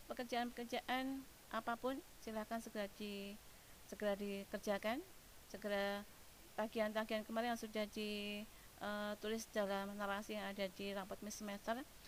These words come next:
Mungkin yang ada yang masih kurang mengerjakan tiga tugas, empat tugas, dua tugas, dan sebagainya, tolong segera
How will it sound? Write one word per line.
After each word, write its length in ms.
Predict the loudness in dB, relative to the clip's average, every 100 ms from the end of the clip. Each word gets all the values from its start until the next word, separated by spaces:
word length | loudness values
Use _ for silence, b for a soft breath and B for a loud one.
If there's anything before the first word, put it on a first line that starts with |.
| B -6
Mungkin 240 | -4 0
yang 80 | 0
ada 160 | 0 0
yang 160 | 0
masih 240 | -2 -4 -6 -6 B B -14 -4
kurang 320 | 0 0 0
mengerjakan 560 | -2 0 0 2 -2
tiga 160 | -2 -4 -4
tugas, 480 | -6 2 4 4 0
empat 240 | -6 -6
tugas, 400 | -8 0 2 2
dua 160 | 0 -4
tugas, 480 | -2 -2 -2 -2 0
dan 160 | 0 0
sebagainya, 720 | -2 -2 -2 -2 -2 -2 0
tolong 240 | 0 0
segera 320 | 0 -4 -2